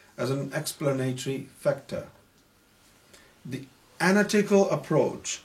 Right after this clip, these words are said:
I am proposing comes with its own risks, underscoring the power of religion in general and Islam in particular, may provide fodder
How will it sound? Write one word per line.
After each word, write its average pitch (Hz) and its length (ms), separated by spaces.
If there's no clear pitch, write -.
I 135 120
am 139 120
proposing 127 640
comes 107 540
with 147 260
its 156 300
own 165 260
risks, - 760
underscoring 156 1120
the 147 100
power 151 600
of 127 200
religion 165 560
in 127 200
general 147 600
and 175 160
Islam 208 680
in 175 200
particular, - 600
may 139 240
provide 160 680
fodder 113 580